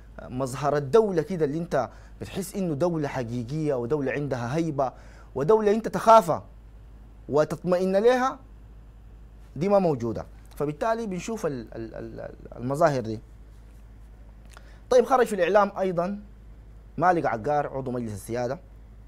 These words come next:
وهو من المستفيدين من اتفاقية جوبا اللي أخذ، أدته وضع، بقى هو حركته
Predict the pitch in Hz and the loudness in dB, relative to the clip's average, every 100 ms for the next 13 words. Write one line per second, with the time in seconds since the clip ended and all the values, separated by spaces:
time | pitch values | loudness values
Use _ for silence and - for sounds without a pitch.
0 | - - - - - - - 139 180 208 | -20 -20 -20 -20 -20 -20 -6 0 2 2
1 | 185 160 127 107 113 - 139 160 190 170 | 2 -4 -4 -6 -6 -6 -4 -4 -4 -6
2 | 113 123 113 147 120 147 180 165 117 107 | -6 -6 -2 -2 -4 -6 -4 -6 -6 -6
3 | 117 104 117 151 151 160 165 - - - | -8 -6 -6 0 4 4 2 -6 -20 -20
4 | - 139 135 139 151 - 135 156 160 170 | -10 -4 -2 0 0 0 -2 -2 -4 -8